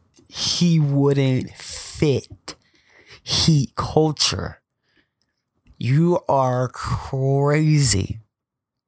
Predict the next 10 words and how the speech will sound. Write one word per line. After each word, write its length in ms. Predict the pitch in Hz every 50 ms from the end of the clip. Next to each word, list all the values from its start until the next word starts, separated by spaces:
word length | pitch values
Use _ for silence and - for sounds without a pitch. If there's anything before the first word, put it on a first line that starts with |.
| _ _ _ _ _ _ _ - - _ _ _ - - - _ _ - - - - - - - - - 110 95 - _ _
I, 180 | 117 127 143 143 - -
that 220 | 139 160 202 208
is 140 | 247 233 220
a 120 | 233 202
team 440 | 180 - - - 196 202 196 180 165
that 180 | 156 143 135 131
is 220 | 123 117 107 117
extraordinarily 1200 | 120 107 92 - - - - - - - - 175 185 190 196 190 180 175 175 170 165 160 156 147 143
scary. 640 | - - - - 139 127 113 98 - - 90 - _ _ _ _ _ _ _ _ _ _ _ _ _ _ _ _ _ _ _ _ _ _ _ _ _ _ _ _ _ _ _ _ _ _ _ _ _ - - _ _ _ _ _ _ _ _ _ _ _ _ _ _ _ _ _ _ -
Okay? 540 | 110 107 - 127 117 120 123 123 120 113